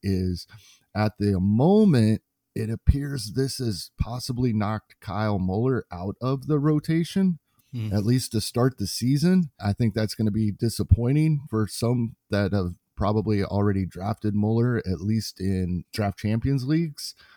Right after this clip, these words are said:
Speaker 2: Yeah, especially
Speaker 1: Uh,
Speaker 2: after
Speaker 1: at
Speaker 2: that
Speaker 1: some
Speaker 2: trade. Yeah, yeah.
Speaker 1: Yeah, I think at some point we're gonna, we'll see him back in the starting rotation, but that was the first thing that caught my eye. But yeah, when it comes to starting pitching, as you mentioned, other than the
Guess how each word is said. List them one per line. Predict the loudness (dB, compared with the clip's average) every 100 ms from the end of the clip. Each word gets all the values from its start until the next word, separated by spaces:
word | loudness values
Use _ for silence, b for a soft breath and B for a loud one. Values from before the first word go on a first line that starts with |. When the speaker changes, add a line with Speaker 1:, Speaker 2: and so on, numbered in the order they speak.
| B
Speaker 2:
Yeah, | 0
especially | 2 2 2
Speaker 1:
Uh, |
Speaker 2:
after | 4
Speaker 1:
at | 2
Speaker 2:
that | 2
Speaker 1:
some | -2
Speaker 2:
trade. | -4 -6
Yeah, | -4 -2
yeah. | 0 -4 -2
Speaker 1:
Yeah, | 0 2 0 -2 0
I | 2
think | 4 4
at | 2
some | 2 2
point | 4 2 2
we're | 0 0
gonna, | 2 2 -2 -4
we'll | -2 -2
see | 0 0
him | 2 2 0 -4 -4
back | -2 -2 -2
in | -2
the | -2
starting | -2 0 0 0
rotation, | -4 -2 0 0 -2 -4
but | 0
that | 4
was | 4 2 -4
the | -6
first | -2 -2 -2 -2
thing | -4
that | -4 -6
caught | -8 -8
my | -10
eye. | -10 -8 -8 B B B B _ 0
But | 2
yeah, | 4 2 2
when | 0
it | 0
comes | 2 0 0
to | -2
starting | -4 -6 -4 0 0 0 4
pitching, | 4 4 0 -2 -2 -4 b b _
as | 0 0 2
you | 4
mentioned, | 4 2 0 -2 -2 -6
other | -4 0 2 2
than | 2 0 2 0 0
the | -2